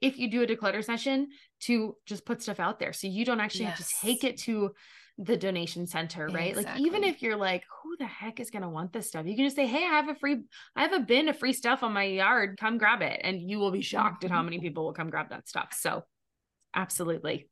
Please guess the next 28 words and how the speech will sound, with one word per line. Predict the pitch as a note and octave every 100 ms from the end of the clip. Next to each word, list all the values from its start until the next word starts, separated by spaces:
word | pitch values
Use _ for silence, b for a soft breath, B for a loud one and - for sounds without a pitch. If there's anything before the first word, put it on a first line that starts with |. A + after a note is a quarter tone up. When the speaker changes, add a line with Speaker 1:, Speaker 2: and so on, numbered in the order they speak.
| -
Speaker 1:
<laughs> | C#4 F4 - - - - - - - -
Super | - D4+ D4
easy | A3+ G3+
way | F3 D#3+
to |
get | D#3
rid | D3+ D#3+
of |
that. | C#3+ C3 - B B B B -
Okay. | D4 C#4 F3+ - B B B B B B _ _ _ _ _ _ -
I | A#3+
love | A#3+ B3 C4
all | B3+ G#3+
of | G3
those | F3+ F3+
ideas. | F#3 E3 E3
And | A3
again, | B3+ D#4+ D#4+
the | -
approach, | B3+ F4+ G#4+ G#4+
like | C#4 B3+
you | C#4
said, | - D#4+
the | A3+ G#3
approach | - B3+ D4+ D#4
is | B3 -
so | B3+ A3+ A3+
important. | A3+ G#3+ - B3+ G#3+ E3 -